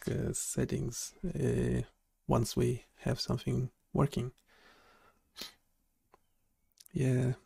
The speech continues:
NeuroKit, Matplotlib,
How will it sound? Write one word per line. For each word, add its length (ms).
NeuroKit, 680
Matplotlib, 680